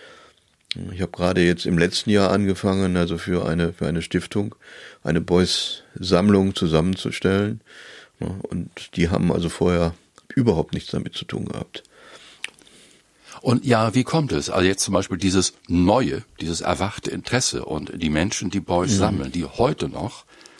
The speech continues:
Speaker 2: Jahrzehnte später das Interesse haben, wer, wer sind diese Menschen? Welch-, welchen Wert sehen die da?
Speaker 1: Mhm. Ja, ich, wie gesagt, ich, ich tue mich ein bisschen schwer damit, äh, <laughs> zu sagen, das sind die und die Menschen, weil ich, äh,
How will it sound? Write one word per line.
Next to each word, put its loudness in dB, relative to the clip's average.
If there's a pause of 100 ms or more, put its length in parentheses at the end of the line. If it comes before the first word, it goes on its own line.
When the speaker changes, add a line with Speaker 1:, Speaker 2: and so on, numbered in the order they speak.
(140)
Speaker 2:
Jahrzehnte 0
später -2
das -2
Interesse -6
haben, -2
wer, -2
wer -2
sind -2
diese -2
Menschen? -2
Welch-, -4
welchen -2 (220)
Wert 2
sehen -4
die -8
da? -14
Speaker 1:
Mhm. -4 (560)
Ja, 2 (160)
ich, -4
wie 6
gesagt, 4
ich, -4
ich -6
tue -2
mich 6
ein 6
bisschen 2
schwer 4
damit, 0 (520)
äh, 0
<laughs> -2 (720)
zu -4
sagen, 4
das 4
sind 2
die 4
und 2
die 4
Menschen, 2 (340)
weil 2 (540)
ich, -8
äh, -4